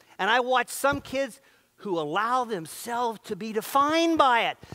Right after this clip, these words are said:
They've pictured where they are on that bell curve, and it stays with them forever,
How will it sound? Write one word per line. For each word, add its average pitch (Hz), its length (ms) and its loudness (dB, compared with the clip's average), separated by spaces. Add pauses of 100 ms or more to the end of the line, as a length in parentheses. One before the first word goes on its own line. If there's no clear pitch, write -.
(140)
They've 330 320 0
pictured 302 400 -4
where 302 220 2
they 294 180 6
are 294 300 4
on 277 160 0
that 247 320 -2
bell 285 300 0
curve, 294 420 -4
and 254 80 -2
it 247 100 -6
stays 302 420 -2
with 294 200 -2
them 294 160 -4
forever, 311 800 2